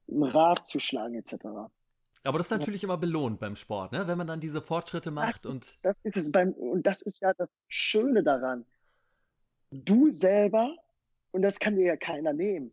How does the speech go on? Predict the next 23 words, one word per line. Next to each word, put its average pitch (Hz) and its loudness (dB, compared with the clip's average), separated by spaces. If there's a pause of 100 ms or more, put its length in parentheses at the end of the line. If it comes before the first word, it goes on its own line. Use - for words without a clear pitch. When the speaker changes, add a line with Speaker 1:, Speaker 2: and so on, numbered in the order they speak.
(340)
Speaker 1:
du 214 0
selber 202 4
spürst, - 2 (840)
wenn, 165 0 (380)
wenn 147 2
sich 147 -2
was 156 0
entwickelt 139 0
hat. 139 0
Speaker 2:
Ja. 120 -6 (220)
Speaker 1:
Du 254 8
selber 311 6
spürst - -6
das. 143 -8 (240)
Also 202 2 (240)
du 226 8
selber 247 4
kannst 226 -4
dir 196 -2
die 156 -8
direkte 190 0
Resonanz 190 2
geben. 123 0